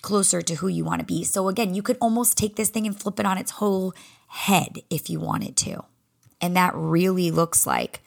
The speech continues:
just deciding right here and right now, like driving that stake in the ground. "This is who I am. This is what I want. These are the choices I'm gonna make." And that's that. And anything that doesn't support the vision that I have for myself, my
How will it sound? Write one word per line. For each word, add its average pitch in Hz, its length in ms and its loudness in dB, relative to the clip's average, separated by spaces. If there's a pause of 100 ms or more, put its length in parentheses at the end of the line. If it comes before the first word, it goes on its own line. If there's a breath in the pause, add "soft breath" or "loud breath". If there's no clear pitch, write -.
(160)
just 170 400 2
deciding - 800 2
right 165 320 0
here 170 260 0
and 165 80 -4
right 156 220 -4
now, - 300 -2 (360 soft breath)
like - 240 -8
driving 185 640 2
that 185 220 -2
stake 180 360 0
in 170 100 -4
the 151 80 -6
ground. 50 440 -6 (340 loud breath)
"This 180 260 2
is 220 140 4
who 202 140 2
I 165 100 2
am. 156 420 -2 (300 loud breath)
This 196 240 2
is 196 120 2
what 175 140 2
I 147 140 2
want. 143 380 0 (360 loud breath)
These 220 220 6
are 226 80 4
the 175 80 -2
choices 156 440 2
I'm 147 140 0
gonna 147 220 -4
make." 143 400 -4 (340 soft breath)
And 196 100 2
that's 214 260 4
that. 185 240 4 (440)
And 202 160 2
anything 247 400 4
that 233 160 2
doesn't 185 300 0
support 180 420 0
the 165 80 -2
vision 156 380 2
that 160 120 0
I 143 100 -2
have 151 300 4
for 190 80 0
myself, 160 600 2
my 147 160 -4